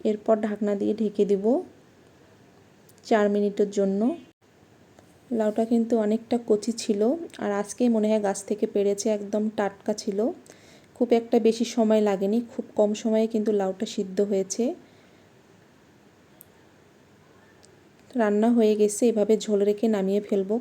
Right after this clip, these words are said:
খুব বেশি ঘনও না, আবার পাতলাও না, মিডিয়াম সাইজে ঝোলটা রেখেছি।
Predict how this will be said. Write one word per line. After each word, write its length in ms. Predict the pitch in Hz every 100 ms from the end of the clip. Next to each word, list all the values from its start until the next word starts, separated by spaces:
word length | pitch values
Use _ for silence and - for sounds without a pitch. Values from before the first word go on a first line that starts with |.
| 233
খুব 160 | 233 226
বেশি 240 | 226 226 233
ঘনও 320 | 220 214 208 226
না, 120 | 247 294
আবার 240 | 202 208
পাতলাও 480 | 208 196 196 202 202
না, 160 | 196 208 294 - - - - -
মিডিয়াম 360 | 214 208 214 226
সাইজে 380 | 226 202 208
ঝোলটা 320 | 208 208 196 202
রেখেছি। 440 | 196 190 208 -